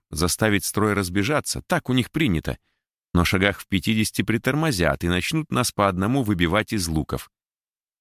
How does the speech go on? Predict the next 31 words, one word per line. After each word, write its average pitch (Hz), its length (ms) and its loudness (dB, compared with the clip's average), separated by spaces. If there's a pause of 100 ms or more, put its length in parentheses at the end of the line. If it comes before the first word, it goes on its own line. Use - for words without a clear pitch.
(100)
Дальше 120 380 2
встать 123 340 0
им 110 140 2
их 104 120 -2
оружие 101 440 2
не 104 140 0
позволит. 101 600 -2 (640)
Да 156 100 0
хоть - 280 -2
в - 100 -8
ста 104 340 0
шагах. 73 560 -2 (1300)
"Так 78 240 0
а 98 160 4
я 98 320 2
о 120 80 0
чём?" 139 400 0 (240)
прервал 85 400 2
меня 82 320 0
мой 82 240 0
атаман. 78 480 0 (720)
"А 98 180 2
мы 131 260 2
по 117 200 0
ним 120 220 2
шарахнем 101 640 2
с 76 100 -4
дистанции 107 680 2
в 82 120 -2
двести 92 520 0
шагов. 82 520 0